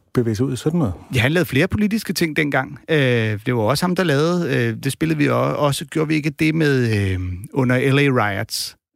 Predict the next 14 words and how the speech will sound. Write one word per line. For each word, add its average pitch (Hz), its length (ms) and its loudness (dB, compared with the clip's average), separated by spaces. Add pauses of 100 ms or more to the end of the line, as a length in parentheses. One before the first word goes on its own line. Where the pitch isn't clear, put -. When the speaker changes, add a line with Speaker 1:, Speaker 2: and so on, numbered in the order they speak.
Speaker 2:
øh, 127 120 -2
hvor 104 200 -4
han 117 120 -2
siger, 120 340 -4 (140)
"If, - 300 -10 (600)
if 131 300 -2
you 131 120 0
see 165 240 0
me 156 140 2
getting 131 380 0
beaten 147 280 2
by 127 180 2
the 110 100 -4
police 135 560 0